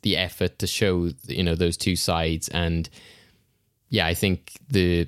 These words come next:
the gl-, the mirror one is a good example. Like I said, it's, you know, you got, like, these great sort of, like, props. They had that knife which he used, and I think that's what caused it. He threw the knife and it kind of split, split the mirror. And, and of course you got your sort of typical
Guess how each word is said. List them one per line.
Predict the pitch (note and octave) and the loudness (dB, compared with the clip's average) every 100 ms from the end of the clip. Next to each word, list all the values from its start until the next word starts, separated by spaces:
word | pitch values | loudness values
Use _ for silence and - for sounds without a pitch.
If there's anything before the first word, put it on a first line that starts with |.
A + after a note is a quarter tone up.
| - | -2
the | - | -2
gl-, | G#2+ - | -2 -2
the | F2 | 0
mirror | F2+ F#2+ F#2 | 2 2 2
one | F2 E2 | 0 0
is | E2 E2+ | -2 -2
a | |
good | F2 | -2
example. | E2 - E2+ D#2 D#2+ | -2 -2 -2 0 -2
Like | E2 E2 | 0 -2
I | |
said, | F#2+ E2 | -2 -2
it's, | - - | -2 -4
you | F2 | -2
know, | D#2+ | 0
you | E2+ | 0
got, | F#2 | 0
like, | F2 E2+ - | 0 -2 -2
these | E2+ | -4
great | - F2 E2 | 0 -2 0
sort | - E2 | -2 0
of, | E2 | 0
like, | D#2+ | -2
props. | - F#2+ - - | 0 0 -2 -2
They | F2 | 0
had | E2 | 0
that | E2+ E2+ | 0 0
knife | F2 E2+ - | 0 0 -4
which | G2 - | -8 -2
he | |
used, | F2 E2+ E2+ E2 | 0 2 0 0
and | E2+ | -2
I | |
think | D#2+ F2 | 0 -2
that's | E2+ - | -2 -2
what | F2 | -4
caused | - E2+ E2+ | 0 0 0
it. | F2 | -2
He | |
threw | E2+ - G2+ | -2 -2 0
the | F2 | 2
knife | F2 E2+ E2+ | 0 0 -2
and | F2 | -2
it | E2+ | -2
kind | F2 | 0
of | E2+ | 0
split, | - - F2 - - - - - - - | -2 -2 -2 -2 -10 -10 -20 -20 -20 -6
split | - - F2+ - | -4 0 -2 2
the | |
mirror. | F2 E2+ E2 | 2 2 2
And, | E2 G#2 - | 0 -2 -2
and | G#2+ | -2
of | G#2+ | 0
course | - F#2+ - | 0 0 -2
you | |
got | F#2 F2+ | 0 0
your | E2+ | 0
sort | E2 F2+ E2 | 0 -2 -2
of | |
typical | - - - E2 E2 D2+ | -4 -6 -2 0 0 -2